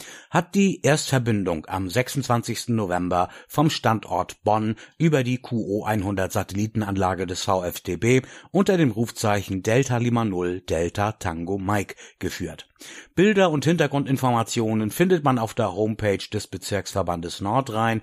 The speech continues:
unter B V Nordrhein Punkt V F D B Punkt O R G. Für den Betrieb der Funkstation soll unter der Schirmherrschaft des Hauptvorstandes noch ein spezielles Rufzeichen beantragt werden. Vorschläge hierzu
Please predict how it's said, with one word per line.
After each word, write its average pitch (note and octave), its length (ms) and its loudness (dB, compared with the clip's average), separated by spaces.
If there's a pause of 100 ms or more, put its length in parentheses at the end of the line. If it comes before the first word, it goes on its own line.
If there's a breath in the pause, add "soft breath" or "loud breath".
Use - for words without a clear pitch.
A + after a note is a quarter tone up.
unter D3 640 2
B C3 180 4
V G#2 460 0
Nordrhein A2+ 1000 -2
Punkt E3 380 0
V F#2 240 0
F F2+ 160 -6
D A#2 160 0
B D#2 220 -4
Punkt A2 340 -6 (100)
O D#2 200 -6
R F#2 220 -2
G. F#2 180 -2 (440 loud breath)
Für D3+ 140 2
den C#3 160 2
Betrieb D#3 320 2
der D#3 140 2
Funkstation B2 760 0
soll A#2+ 220 4
unter C3 280 0
der G#2+ 120 0
Schirmherrschaft A2 800 -2
des - 160 -4
Hauptvorstandes G2+ 800 -2 (240 loud breath)
noch C3 160 0
ein C3+ 120 2
spezielles G#2+ 600 0
Rufzeichen F2 560 -4 (220 loud breath)
beantragt G2 640 -2
werden. D#2+ 300 -6 (200 loud breath)
Vorschläge C#3 560 2
hierzu G#2+ 640 -2